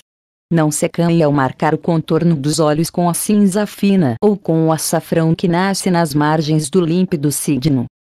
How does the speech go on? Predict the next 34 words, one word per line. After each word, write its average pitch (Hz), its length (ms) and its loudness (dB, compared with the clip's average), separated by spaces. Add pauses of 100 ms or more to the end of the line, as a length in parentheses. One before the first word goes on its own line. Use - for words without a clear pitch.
(640)
Sobre 190 340 0
os 190 100 0
meios 165 440 0
de 147 100 0
embelezá-las 147 840 0
escrevi 160 520 0
um 190 140 2
tratado. 139 640 -2 (280)
Ele 180 200 4
é 151 40 2
curto, 170 460 -2 (160)
mas 170 300 0
é 147 80 2
uma 165 200 2
obra 170 300 2
importante 156 580 0
pelo 170 240 0
cuidado 147 600 0
que - 100 -6
lhe 190 140 2
dediquei. 151 600 -2 (520)
Vocês 170 460 -2
podem 185 320 0
também 160 500 2 (300)
procurar 156 520 0
nele 156 300 2
socorros 170 640 -2
para 160 220 0
os 147 140 -4
danos 160 360 0
causados 156 640 0
em 165 140 0
seu 160 220 -2
rosto. 127 540 -2